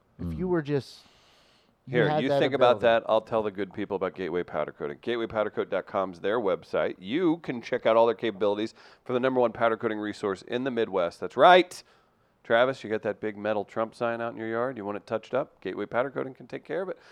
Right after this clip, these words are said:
Speaker 3: You got a, uh, a grill, a smoker that needs touched up, some furniture,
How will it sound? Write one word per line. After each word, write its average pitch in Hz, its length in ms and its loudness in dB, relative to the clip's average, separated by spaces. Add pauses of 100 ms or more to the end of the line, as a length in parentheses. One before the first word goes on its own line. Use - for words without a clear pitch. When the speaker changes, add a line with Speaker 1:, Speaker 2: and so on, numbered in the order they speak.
(160)
Speaker 3:
You 110 120 -10
got 110 140 -2
a, 104 240 -4
uh, 95 460 -2 (480)
a 101 100 -4
grill, 135 640 -2
a - 60 -12
smoker 143 440 0
that 135 120 -8
needs 151 240 -10
touched - 260 -8
up, 165 100 -8
some 117 160 -16
furniture, 185 600 0